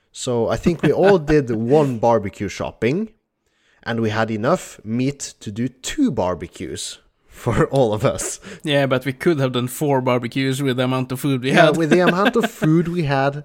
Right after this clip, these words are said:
Speaker 1: and ate, Jesus. <laughs>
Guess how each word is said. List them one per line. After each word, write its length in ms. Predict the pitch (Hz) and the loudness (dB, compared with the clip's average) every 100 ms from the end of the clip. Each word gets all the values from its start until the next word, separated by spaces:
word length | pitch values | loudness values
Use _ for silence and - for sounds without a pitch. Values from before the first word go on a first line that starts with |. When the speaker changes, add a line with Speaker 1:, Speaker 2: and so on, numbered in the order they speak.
| _ | _
Speaker 1:
and 160 | 131 - | -10 -6
ate, 460 | 127 139 - - - _ _ _ _ _ _ _ _ _ - | -4 -4 -8 -16 -18 _ _ _ _ _ _ _ _ _ -4
Jesus. 840 | 269 240 - - 64 - - - _ _ | -4 -4 -8 -12 -14 -14 -18 -20 _ _
<laughs> 200 | 120 | -8